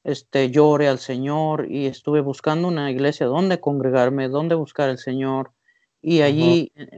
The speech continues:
Speaker 1: en una ig-, en una iglesia que, que, que he sentido el amor de Dios,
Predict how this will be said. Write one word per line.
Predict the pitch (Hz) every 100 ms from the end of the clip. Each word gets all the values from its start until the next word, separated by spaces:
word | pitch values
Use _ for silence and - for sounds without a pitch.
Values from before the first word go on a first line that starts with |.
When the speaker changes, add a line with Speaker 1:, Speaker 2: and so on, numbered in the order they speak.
| - _ -
Speaker 1:
en | 151
una | 151 156 147
ig-, | 143 -
en | 151
una | 160 165
iglesia | 151 156 156 160 143
que, | 139 127 123
que, | - 123 120 123
que | 135 123 123 - - - - - - _ _ _ _ _
he | - 151
sentido | 160 151 160 160
el | 156
amor | 147 147 143
de | 139
Dios, | 135 143 147 143